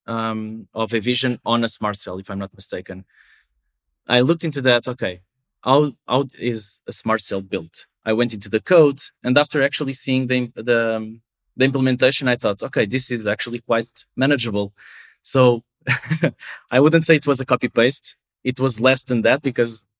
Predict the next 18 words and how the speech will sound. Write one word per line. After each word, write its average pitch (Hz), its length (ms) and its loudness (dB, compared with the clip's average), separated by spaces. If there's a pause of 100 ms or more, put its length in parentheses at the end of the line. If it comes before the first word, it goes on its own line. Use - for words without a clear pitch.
the 117 160 0
code 120 220 2
from 117 220 -4
Evision 113 320 -4
is 104 240 -6 (100)
way 117 540 0
more 113 200 -2
complex. 135 520 -2 (540)
But 135 260 2
we, 139 400 0
we 131 260 -2
kind 147 240 0
of 139 120 0
understood 135 460 -4
that, 123 180 0 (320)
yeah, 151 220 4
this 127 260 -2
is, 123 400 -8